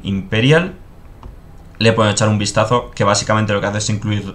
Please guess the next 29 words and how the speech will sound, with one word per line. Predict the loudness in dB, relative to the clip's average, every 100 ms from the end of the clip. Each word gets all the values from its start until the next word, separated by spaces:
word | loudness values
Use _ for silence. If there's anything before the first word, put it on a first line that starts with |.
| -8
todo | 0 0
el | 0
tema | -2
de | -2
los | -4
retratos, | 2 4 4 2 -2
vestimentas, | -6 -6 -8 -4 -2 -2 2 2 2
canciones, | -2 -6 -6 -4 -2 0 2 2 0 -6 -16 -20 -20 -4
el | 0
diseñador | 0 0 0 0
de | 0
personajes, | -2 -4 0 0 2 -2 -2
que | -6
es | -8 -6
divertidillo | -6 -4 -4 -6 -6 -6
y | -8
tal. | -4 -4
Por | -4 -10
cierto, | -8 -6 -6
no | -6
sé | -6
por | -6
qué | -6
no |
se | -6 -8
incluye | -8 -8 -6
en |
otro | -6 -6 -4
pack, | -4 -4